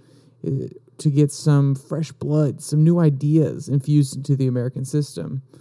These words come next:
Or has the two-party system lasted as long as it has for a good reason? Put your comments down there in the comments section. I'd love to hear your opinions on the matter.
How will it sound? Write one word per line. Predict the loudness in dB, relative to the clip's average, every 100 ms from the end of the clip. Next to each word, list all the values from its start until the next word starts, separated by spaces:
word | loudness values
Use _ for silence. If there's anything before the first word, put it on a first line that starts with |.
| _ _ _ _
Or | 4 6 8 8
has | 6
the | 2
two-party | 0 -2 2 2 2
system | 0 -4 -2 0 2
lasted | 0 -2 -2
as | -2 0
long | 0 0
as | -2
it | 0
has | 0 0 0 -2 -4 -8 -20
for | -8 -2 0 0 -2 -4
a | -6
good | -4 -8 -4
reason? | -6 -6 -10 -12 -14 _ _ _ _ -10
Put | -2 0
your | 0
comments | 0 2 2 0
down | -2 0 0 0
there | 0 0 -2 -2
in | -2 -2 -2 -6 -6
the | -4 -4
comments | -4 -4 -2 -2 -4
section. | -2 -2 -2 -4 -4
I'd | -4 -6
love | 0 0 0
to | -2
hear | 0
your | 0 0 -2
opinions | 0 -2 0 -2 0
on | -2 0
the |
matter. | 0 -2 0 -2